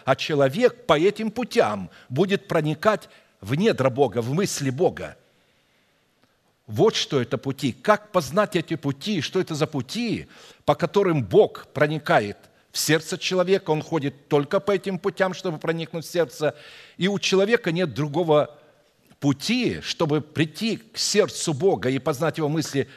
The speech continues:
как только этот путь. По этому же пути, по которому Бог проникает в сердце, точно по этому же пути человек проникает в сердце Бога. Давайте посмотрим, как Писание определяет пути Господни. Что это такое? Что это за пути,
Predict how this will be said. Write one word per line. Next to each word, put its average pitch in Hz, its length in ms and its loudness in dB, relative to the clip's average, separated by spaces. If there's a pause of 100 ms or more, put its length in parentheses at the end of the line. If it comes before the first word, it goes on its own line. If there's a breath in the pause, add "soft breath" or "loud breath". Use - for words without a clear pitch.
как 151 220 0
только 175 300 -2
этот 185 300 -4
путь. 240 320 -2 (240 loud breath)
По 170 60 0
этому 180 300 2
же 165 120 -2
пути, 185 300 -2
по 170 140 0
которому 165 480 -2
Бог 180 300 0
проникает 147 580 0
в - 40 -12
сердце, 123 580 -4 (280 loud breath)
точно 196 380 2
по 202 100 0
этому 175 300 0
же 160 120 -4
пути 185 440 -2 (260 loud breath)
человек 214 480 2
проникает 135 540 0
в - 20 -8
сердце 117 440 -4
Бога. 78 440 -6 (1300 soft breath)
Давайте 233 360 2
посмотрим, 226 720 -2
как - 300 -2
Писание 202 440 -2
определяет 156 640 0
пути 165 240 -4
Господни. 135 420 -4
Что 208 320 -6
это 139 160 -8
такое? 85 500 -8
Что - 240 -2
это 220 160 -2
за 160 140 -4
пути, 147 500 -8